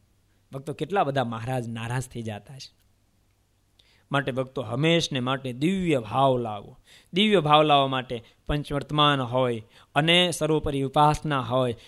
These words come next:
અને છ અંગ જે છે, છ એ છ અંગનો જેને સારધાર મહિમા હોય એનો ખૂબ મહિમા સમજવો.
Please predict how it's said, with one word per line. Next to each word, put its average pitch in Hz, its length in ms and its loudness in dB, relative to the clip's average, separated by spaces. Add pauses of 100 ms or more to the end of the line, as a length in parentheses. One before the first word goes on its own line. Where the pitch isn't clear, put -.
(180)
અને 156 280 2
છ - 200 -2
અંગ 214 400 8
જે 170 220 4
છે, 135 240 0
છ - 120 -4
એ 165 160 6
છ 151 160 0
અંગનો 170 380 0
જેને 143 260 0
સારધાર 143 600 0
મહિમા 131 340 -4
હોય 123 240 -4 (200)
એનો 156 160 -4
ખૂબ 175 680 4
મહિમા 123 360 -4
સમજવો. 110 420 -14